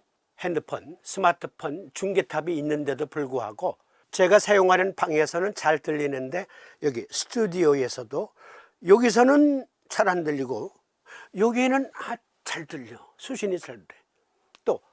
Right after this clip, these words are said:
거실에 나가면, 아, 거긴 또 잘 수신이 안 돼. 그랬던 적이 있어요.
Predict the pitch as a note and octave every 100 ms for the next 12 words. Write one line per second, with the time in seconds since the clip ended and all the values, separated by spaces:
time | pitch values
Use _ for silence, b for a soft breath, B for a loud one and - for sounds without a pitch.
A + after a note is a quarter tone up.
0 | _ - G#3 A3+ A#3 A#3+ G#3+ - _ _
1 | _ _ _ D#3+ D#3+ D#3+ D#3 C3 F3+ _
2 | B B B A3 - G3 A#3 G3+ G#3+ G3
3 | - _ _ _ - C#3+ D3 - - -
4 | - D#3+ A#2+ G#2 - - G#3 - G#3 E3+
5 | E3+ F3+ - A2+